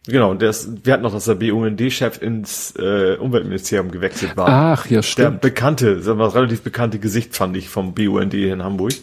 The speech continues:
Speaker 1: Und da ist jetzt, wie gesagt, der Nachfolger gefunden worden, Lukas Schäfer. Und der soll das quasi. Finde ich immer
Speaker 2: Ah.
Speaker 1: spannend, ob der jetzt quasi gegen seinen ehemaligen Chef, oder wie man das nennen mag, dann quasi,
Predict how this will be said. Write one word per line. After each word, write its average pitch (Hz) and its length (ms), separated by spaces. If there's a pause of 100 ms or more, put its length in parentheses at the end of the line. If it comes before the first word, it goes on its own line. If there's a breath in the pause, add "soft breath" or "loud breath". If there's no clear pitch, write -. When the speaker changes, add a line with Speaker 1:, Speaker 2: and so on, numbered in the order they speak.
(480 loud breath)
Speaker 1:
Und 101 220
da 120 140
ist 127 160
jetzt, 117 240
wie 113 40
gesagt, 107 180
der 101 80
Nachfolger 110 580 (100)
gefunden 98 380
worden, 90 240
Lukas 90 240
Schäfer. 85 460
Und - 200 (160)
der 82 240 (720 soft breath)
soll 87 220
das 82 200
quasi. 82 260 (240 loud breath)
Finde 117 140
ich 123 100
immer 117 140
Speaker 2:
Ah. 113 120
Speaker 1:
spannend, 113 360
ob 104 40
der 107 100
jetzt 110 220
quasi 120 300
gegen 117 280
seinen 113 260
ehemaligen 110 600
Chef, - 280
oder 113 120
wie 117 40
man 120 100
das 113 180
nennen 120 200
mag, 107 340
dann 101 180
quasi, 104 560